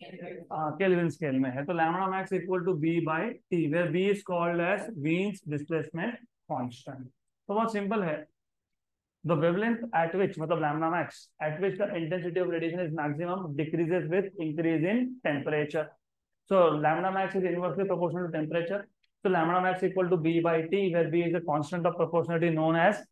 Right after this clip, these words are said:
Wien's displacement constant। उसकी वैल्यू आती है टू पॉइंट एट नाइन into ten raised to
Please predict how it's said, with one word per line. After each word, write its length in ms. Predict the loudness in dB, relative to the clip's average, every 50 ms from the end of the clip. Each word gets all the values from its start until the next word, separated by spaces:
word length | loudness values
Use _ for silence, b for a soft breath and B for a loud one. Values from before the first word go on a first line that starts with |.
| _ _ _ -8
Wien's 420 | -4 -4 -2 0 0 0 -2 -2 -4
displacement 640 | -6 -6 -4 -4 -4 -4 -2 -2 -2 -2 -2 -4 -4
constant। 460 | -4 -4 -4 -4 -4 -6 -6 -4 -4
उसकी 220 | -4 -2 0 0 0
वैल्यू 280 | 0 0 0 0 2 2
आती 240 | 2 2 4 6
है 120 | 6 6 6 4 4
टू 200 | 6 6 6 6 6
पॉइंट 340 | 4 2 2 2 0 0 -2 -4 0
एट 340 | 2 2 4 2 2 0 0
नाइन 380 | 2 4 4 4 4 2 0 -4 _ _ _ _ -4
into 160 | -2 -2 0
ten 200 | 0 -2 -2 -2
raised 280 | 0 0 0 0 -2 0
to 100 | 0 2